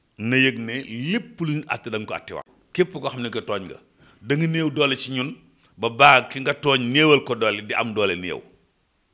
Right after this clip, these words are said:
Tooñ lu la war a demee, àtte yi nu la war a demee, mu doon ñoo xam, mu doon loo xam ne ñun ñëpp ci bokk yem, képp koo xam ne kii tooñ nga, da nga ragal yoon, koo xam ne kii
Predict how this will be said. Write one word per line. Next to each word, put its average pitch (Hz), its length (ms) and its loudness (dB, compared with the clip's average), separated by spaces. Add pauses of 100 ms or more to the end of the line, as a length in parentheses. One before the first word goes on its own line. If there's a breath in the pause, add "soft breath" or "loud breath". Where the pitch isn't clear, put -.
(560)
Tooñ 104 220 0
lu 101 80 -4
la 98 120 -2
war 90 100 0
a 82 40 -10
demee, 80 240 -14 (260 loud breath)
àtte 120 240 -2
yi 120 80 -4
nu 117 100 -6
la 110 120 -2
war 101 100 2
a 101 40 -8
demee, 98 180 -6
mu 104 100 -10
doon 107 220 0
ñoo 104 80 -4
xam, 98 140 -12
mu 107 160 -6
doon 117 180 2
loo 107 100 0
xam 101 160 -8
ne 104 60 -10
ñun 110 200 -10
ñëpp 160 220 -12
ci - 80 -12
bokk 104 240 -6
yem, 92 200 -8 (380 loud breath)
képp 165 180 -8
koo 123 140 -10
xam 117 120 -8
ne 110 60 -8
kii 104 200 -8
tooñ 123 240 0
nga, 87 180 -10 (200)
da 92 160 -6
nga 107 100 0
ragal 104 260 0
yoon, 98 220 -2 (220)
koo 117 120 -8
xam 120 140 -8
ne 117 80 -6
kii 117 220 -14